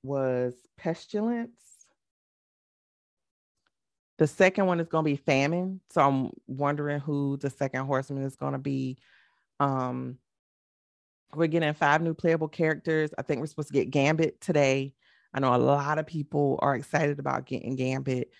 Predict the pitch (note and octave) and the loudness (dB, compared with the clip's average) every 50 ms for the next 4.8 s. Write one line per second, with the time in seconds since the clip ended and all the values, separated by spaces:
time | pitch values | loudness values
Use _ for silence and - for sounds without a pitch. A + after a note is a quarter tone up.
0 | _ _ _ _ _ _ _ - C#3 B2+ B2 B2 A#2+ A#2+ A#2+ A#2+ - - C#3+ D3+ | _ _ _ _ _ _ _ 0 2 2 2 2 0 0 -4 -6 -6 -4 0 2
1 | E3+ F#3 G3 - F#3 F3+ F3+ F3 E3+ D#3 D#3 - - - D#3 D#3 - - E3 D3+ | 2 2 2 2 0 2 2 2 0 -2 -2 -4 -2 -2 -2 -2 0 -4 -4 -2
2 | D3+ C3+ C3 C#3 - C#3+ C#3+ D3+ D#3 C#3 B2+ - C3 C3+ - - D3 E3 F#3+ G#3+ | -2 -2 -2 -4 -2 -2 -2 0 0 0 -2 -2 -4 -6 -4 -2 -2 0 0 -2
3 | - - D#3+ - - - - D#3 D3 - D3+ - D3+ C#3 - - C#3 - _ - | -4 -6 -10 -12 -12 -10 -10 -10 -8 -10 -10 -8 -6 -6 -6 -6 -8 -12 _ -2
4 | D3+ C#3+ C#3+ C#3+ C#3+ C3+ - _ - C#3 C#3 C3+ C3 C3 B2+ B2+ | -2 -2 0 -2 -6 -6 -6 _ -2 0 0 2 0 0 -4 -6